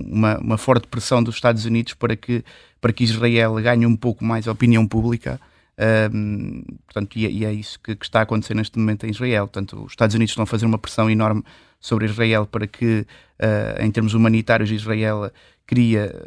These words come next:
portanto, uma, uma, uma pressão sobre, portanto, uma pressão sobre a, a faixa de Gaza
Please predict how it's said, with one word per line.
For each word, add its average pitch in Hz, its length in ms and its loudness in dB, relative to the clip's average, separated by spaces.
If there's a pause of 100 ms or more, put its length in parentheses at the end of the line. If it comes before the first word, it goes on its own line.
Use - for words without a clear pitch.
(140)
portanto, - 340 -10
uma, 107 480 -6 (580)
uma, - 400 -14
uma 107 200 -2
pressão 117 520 2 (320)
sobre, 110 440 0 (1300)
portanto, 113 200 -2
uma 110 160 2
pressão - 320 -2
sobre 110 400 -2 (800)
a, 107 80 -2
a 107 40 0
faixa 117 300 2
de 110 120 0
Gaza 110 360 2